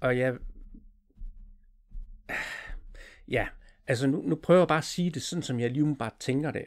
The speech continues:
og det kan være, at jeg tager fuldstændig fejl, og det kan være, at du sidder derude og tænker, "Okay, Per, nu, øh, sætter du måske den her kanal lidt højere, end, end du bør." Og det, det, det er fair nok. Men jeg fik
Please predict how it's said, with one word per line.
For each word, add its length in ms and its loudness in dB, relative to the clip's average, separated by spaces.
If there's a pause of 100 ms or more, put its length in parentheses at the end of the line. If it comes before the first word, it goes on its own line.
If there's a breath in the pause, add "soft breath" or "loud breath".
og 100 -2
det 100 -4
kan 100 0
være, 120 2
at 60 -2
jeg 100 -4
tager 160 -2
fuldstændig 760 0
fejl, 280 -2
og 80 -12
det 100 -6
kan 80 -2
være, 120 2
at 60 -2
du 60 -2
sidder 220 2
derude 360 0
og 60 -4
tænker, 280 -4 (680 soft breath)
"Okay, 400 2
Per, 180 2
nu, 360 2
øh, 320 0 (200)
sætter 360 -2
du 220 -4
måske 640 -4
den 120 -2
her 120 -2
kanal 300 -4
lidt 160 -6
højere, 280 0
end, 220 -8
end 140 -6
du 80 -4
bør." 200 -2 (840 soft breath)
Og 140 -10
det, 280 2
det, 340 0
det 100 2
er 40 -12
fair 160 2
nok. 280 -8 (640 soft breath)
Men 120 4
jeg 100 4
fik 260 -2